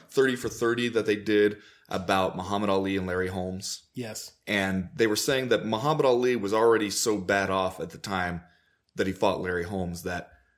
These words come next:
Speaker 1: when they tr-, when took him to do the pre-fight medicals in Las Vegas, he couldn't stand on one, one foot. He, his equilibrium was so bad. You know, his voice, you could hear him slurring a little bit his words just in the interviews, uh, during that thirty for thirty.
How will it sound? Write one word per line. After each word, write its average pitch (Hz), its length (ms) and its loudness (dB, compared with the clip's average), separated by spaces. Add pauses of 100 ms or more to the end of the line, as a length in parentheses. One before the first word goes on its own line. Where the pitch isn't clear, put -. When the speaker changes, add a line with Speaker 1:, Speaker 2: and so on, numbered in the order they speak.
Speaker 1:
when 98 180 -2
they 95 80 2
tr-, - 220 -4
when 117 220 -8
took 180 160 0
him 156 100 2
to 131 80 2
do 123 340 0
the 101 540 2 (160)
pre-fight 120 480 0
medicals 95 580 -2
in 98 160 -6
Las 92 260 -4
Vegas, 92 540 0 (180)
he 117 120 -6
couldn't 131 240 0
stand 101 340 0
on 87 180 -2
one, 85 320 -6
one 98 180 -4
foot. - 280 -4 (600)
He, 95 420 -2
his 98 120 -6
equilibrium 101 600 0
was 85 80 -10
so 87 180 -2
bad. 78 340 -6
You 98 80 -4
know, 90 60 -4
his 87 120 -10
voice, 139 300 6
you 117 80 -4
could 95 120 -6
hear 123 200 -2
him 101 240 -2
slurring 107 460 0
a 101 60 -2
little 101 180 -2
bit 95 140 0
his 90 100 -4
words 92 380 -4 (120)
just - 220 -8
in 95 80 -2
the 90 140 -4
interviews, 92 560 -6
uh, - 220 -10 (340)
during 98 180 0
that 90 140 -2
thirty 98 160 -2
for 82 140 -10
thirty. 92 360 -2